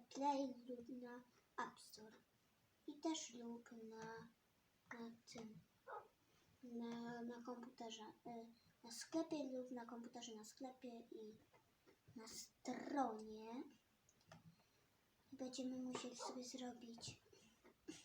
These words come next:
tajną bazę. Tutaj będzie ten, wiecie, że jak to, jak spadnę czasami.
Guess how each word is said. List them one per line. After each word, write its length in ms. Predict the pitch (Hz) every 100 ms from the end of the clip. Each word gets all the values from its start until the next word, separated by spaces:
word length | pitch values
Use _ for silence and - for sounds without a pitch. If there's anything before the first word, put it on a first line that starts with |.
| - - - - - - - - - - - - - - - - -
tajną 340 | 254 254 247 247 240 - - -
bazę. 320 | 254 254 262
Tutaj 340 | - 247 240
będzie 380 | 240 233 - 233 233
ten, 180 | 233 226 214 - - - - - - - - - -
wiecie, 300 | 269 233 254
że 140 | 247
jak 200 | 254 240 240 -
to, 340 | 240 240 - 247
jak 200 | 233 -
spadnę 520 | - 247 233 240 233
czasami. 680 | - 240 - 233 226 240